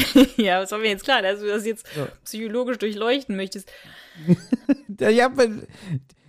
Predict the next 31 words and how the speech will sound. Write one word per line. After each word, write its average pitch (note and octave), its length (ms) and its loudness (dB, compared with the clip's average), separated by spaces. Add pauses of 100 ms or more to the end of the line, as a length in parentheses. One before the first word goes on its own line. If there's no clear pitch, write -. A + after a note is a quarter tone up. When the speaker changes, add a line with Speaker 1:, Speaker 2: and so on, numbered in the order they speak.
(240)
Speaker 2:
er, E3 520 2
der C3+ 100 0
von E3 180 2
seinen D#3 220 2
Eltern D3 680 2
enterbt D#3+ 840 0
wurde, A#2+ 380 0
diese C#3+ 260 0
Schmach, D3+ 800 -4 (440)
und C#3+ 160 -6
fühlt F#3 240 2
sich G3 120 -6
Speaker 1:
Mhm. - 40 -10
Speaker 2:
dadurch E3 340 2
auch D#3 120 0
nur E3+ 220 2
so D#3+ 120 0
als C3+ 280 -4
halber D#3 300 4
Mann. D3+ 480 2 (420)
Jetzt A3 180 2
kriegt F#3+ 240 0
Speaker 1:
<laughs> - 0 -
Ja. F3 140 2
Speaker 2:
er, B2+ 80 -4 (260)
jetzt D3 200 -8
kriegt G3+ 260 0
das F#3 180 0
nicht F3 200 -2
mehr C#3+ 140 4
hin. G3 480 4